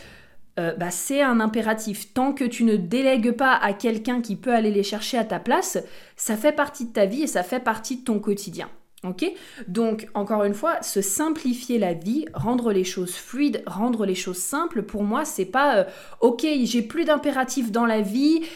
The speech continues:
et, euh, franchement, euh, pump it up, euh, voilà, je vis ma life comme ça. » Ok ? Pour moi, créer quelque chose de simple, premièrement, c'est enlever tout le superflu.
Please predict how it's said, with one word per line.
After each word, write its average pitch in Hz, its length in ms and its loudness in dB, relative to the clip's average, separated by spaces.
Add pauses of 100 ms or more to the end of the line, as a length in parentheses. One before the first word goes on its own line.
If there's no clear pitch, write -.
(160)
et, 254 260 2
euh, 202 140 8
franchement, 269 520 -2
euh, 202 100 -2
pump 294 400 6
it 262 180 4
up, 285 340 4
euh, 196 200 8
voilà, 226 360 2
je 226 120 0
vis 233 180 0
ma 240 260 4
life 262 160 -4
comme 208 200 0
ça. » 208 260 -4 (160)
Ok ? 208 260 -2 (640)
Pour 269 240 0
moi, 262 400 0
créer 277 280 -2
quelque 226 280 -2
chose 226 480 -4
de 185 200 -2
simple, 240 440 -2
premièrement, 226 500 0
c'est - 420 -4 (100)
enlever 247 480 0
tout 294 160 -2
le 254 120 0
superflu. 190 800 -6